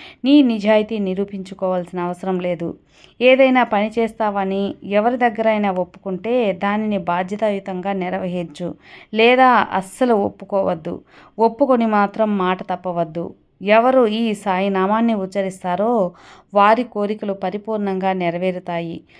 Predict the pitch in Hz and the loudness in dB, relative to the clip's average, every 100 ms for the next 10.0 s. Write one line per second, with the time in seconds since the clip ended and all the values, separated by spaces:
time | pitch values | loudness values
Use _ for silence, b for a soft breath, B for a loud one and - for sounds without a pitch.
0 | b - 226 254 262 214 214 214 285 254 | b 0 4 4 2 0 0 0 0 2
1 | 226 214 196 190 185 208 226 196 196 202 | 0 0 0 -2 -6 -8 -4 -2 -4 -4
2 | 190 214 254 240 202 185 185 196 190 185 | -4 -2 0 2 0 0 -2 -2 -2 -4
3 | - 185 190 208 220 214 190 185 180 170 | -4 -4 0 0 0 0 -2 -4 -8 -6
4 | 185 180 185 175 185 180 170 170 170 170 | -6 -6 -10 -10 -8 -8 -8 -6 -4 -6
5 | - B B B _ 254 269 311 320 247 | -8 B B B _ 4 4 6 6 6
6 | 214 226 - 226 220 208 196 233 240 226 | 2 0 -2 -4 -2 0 2 2 2 2
7 | 226 208 196 190 214 202 190 196 185 175 | 0 -2 -2 0 -2 -4 -4 -6 -6 -6
8 | 175 208 214 208 185 - 180 - 180 170 | -4 -4 -2 -2 -4 -6 -18 -12 -8 -8
9 | 170 170 - 175 175 190 220 214 175 | -8 -12 -8 -4 -2 -2 0 0 -2